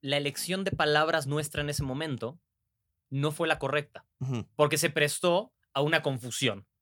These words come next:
Speaker 1: ¿me entiendes? Hay un contexto en el que queda claro y se entiende, y es más fácil que mucha gente entienda la parte constante, pero se podría haber usado con, la palabra continua, se
Speaker 2: Ujú.
Speaker 1: podría ex-, o sea,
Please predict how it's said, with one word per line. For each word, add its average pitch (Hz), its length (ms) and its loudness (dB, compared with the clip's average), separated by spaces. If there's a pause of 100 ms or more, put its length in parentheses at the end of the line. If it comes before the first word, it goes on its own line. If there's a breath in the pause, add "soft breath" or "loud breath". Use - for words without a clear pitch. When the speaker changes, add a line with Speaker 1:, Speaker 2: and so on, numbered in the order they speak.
Speaker 1:
¿me 117 100 -6
entiendes? 120 500 -2 (380 loud breath)
Hay 165 220 8
un 233 100 2
contexto 202 720 4
en 151 100 0
el 135 100 -2
que 127 120 0
queda 160 260 2
claro 160 360 2
y 165 60 -4
se 139 100 -10
entiende, 147 340 -2
y 143 80 -2
es 147 100 -2
más 165 200 -2
fácil 160 340 -4
que 143 80 -6
mucha 147 260 -10
gente 139 260 -8
entienda 147 560 -4 (240 loud breath)
la - 140 -4
parte 135 280 0
constante, 160 760 0
pero 117 200 -8
se 107 100 -18
podría 113 180 -6
haber 127 60 -4
usado 123 420 -4
con, 123 260 -4
la 127 140 -6
palabra 131 260 0
continua, 160 600 2
se 139 100 0
Speaker 2:
Ujú. 151 80 2
Speaker 1:
podría 147 220 4
ex-, 151 180 -6
o 117 40 -16
sea, 127 200 2